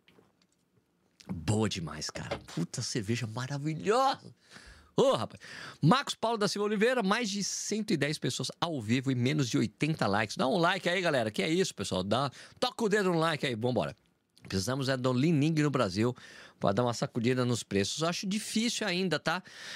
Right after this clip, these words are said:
Apesar da Li Ning tá sempre presente agora com os quenianos, porque tem assim, meu, eles são, sabe o que acontece? Ah, eles estão aparecendo bastante entre os quenianos, tanto, ah, a, o X-Step, o cara, não, tem X-Step,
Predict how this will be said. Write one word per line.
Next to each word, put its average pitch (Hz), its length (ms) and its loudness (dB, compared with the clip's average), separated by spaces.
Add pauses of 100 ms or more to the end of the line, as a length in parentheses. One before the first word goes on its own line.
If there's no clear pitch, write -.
(120)
Apesar 147 320 2
da 175 120 -2
Li 165 160 0
Ning 156 300 2
tá 143 320 2
sempre 147 340 -4
presente 131 460 0
agora 113 500 2
com 117 140 -4
os 107 100 -4
quenianos, 110 580 2
porque 104 220 -4
tem 110 260 0
assim, 104 280 0
meu, 113 160 4
eles 95 120 0
são, 139 340 0
sabe 202 180 -4
o - 20 -6
que - 60 -6
acontece? - 500 -2 (1300)
Ah, 117 440 0
eles 170 240 -2
estão 208 140 -6
aparecendo 175 440 -4
bastante 151 480 -2
entre 127 120 -6
os - 80 -6
quenianos, 120 380 -2
tanto, 143 720 2
ah, 90 540 2 (200)
a, 104 180 -2
o 107 100 0
X-Step, 156 760 -2
o 170 80 0
cara, 156 520 0
não, 110 300 -2 (200)
tem 117 140 0
X-Step, 135 880 -2